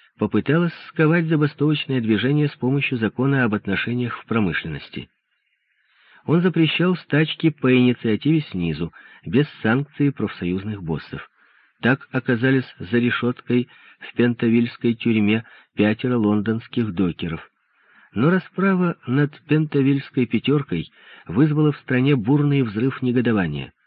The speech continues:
Разразился политический кризис, закончившийся падением кабинета Хита. Вернувшись к власти на рубеже восьмидесятых годов,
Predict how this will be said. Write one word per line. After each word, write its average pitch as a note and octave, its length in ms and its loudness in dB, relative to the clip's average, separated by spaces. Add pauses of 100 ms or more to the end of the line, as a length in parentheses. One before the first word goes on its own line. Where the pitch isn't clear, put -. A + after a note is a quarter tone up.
(420)
Разразился A2+ 760 0
политический A2+ 920 -2
кризис, B2+ 400 -2 (500)
закончившийся B2 1000 -2
падением G2 680 0
кабинета E2+ 560 -4
Хита. D#2 380 -10 (1080)
Вернувшись D3 640 2
к - 140 -16
власти D3 400 -2
на G#2 140 2
рубеже G#2+ 420 2
восьмидесятых G#2 800 -4
годов, A2+ 360 -2